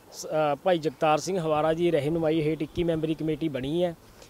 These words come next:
ਇਹਨਾਂ ਵੱਲੋਂ ਜਿਹੜੇ ਵੀ ਪ੍ਰੋਗਰਾਮ ਲਿਖੇ ਜਾ ਰਹੇ, ਸਿੱਖ ਸੰਗਤ ਨੂੰ ਵੱਧ ਤੋਂ ਵੱਧ ਇਹਨਾਂ ਪ੍ਰੋਗਰਾਮਾਂ ਦੇ ਵਿੱਚ ਸ਼ਮੂਲੀਅਤ ਕਰਨੀ ਚਾਹੀਦੀ ਹੈ,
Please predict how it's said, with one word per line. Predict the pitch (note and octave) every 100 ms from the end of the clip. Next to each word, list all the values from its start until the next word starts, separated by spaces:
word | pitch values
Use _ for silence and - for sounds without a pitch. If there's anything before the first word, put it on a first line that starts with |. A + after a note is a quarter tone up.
| -
ਇਹਨਾਂ | F#3 A3+
ਵੱਲੋਂ | G3+ F#3 F#3+
ਜਿਹੜੇ | D#3+ F3+
ਵੀ | G#3
ਪ੍ਰੋਗਰਾਮ | A3 F3+ D#3+ E3+ F3
ਲਿਖੇ | D#3 - F3
ਜਾ | E3 E3
ਰਹੇ, | F3
ਸਿੱਖ | - D#3+
ਸੰਗਤ | - D#3+ D#3
ਨੂੰ | E3+
ਵੱਧ | D3 C#3+
ਤੋਂ | G3
ਵੱਧ | E3+ E3
ਇਹਨਾਂ | F3 E3 D#3 F3 E3+ E3
ਪ੍ਰੋਗਰਾਮਾਂ | C#3 C#3 C#3+ D3 D#3+
ਦੇ | D#3+
ਵਿੱਚ | D#3 -
ਸ਼ਮੂਲੀਅਤ | D3 C#3 C3+ C#3+ D3
ਕਰਨੀ | E3 D#3
ਚਾਹੀਦੀ | D#3+ F3 F#3+ G3
ਹੈ, | F#3+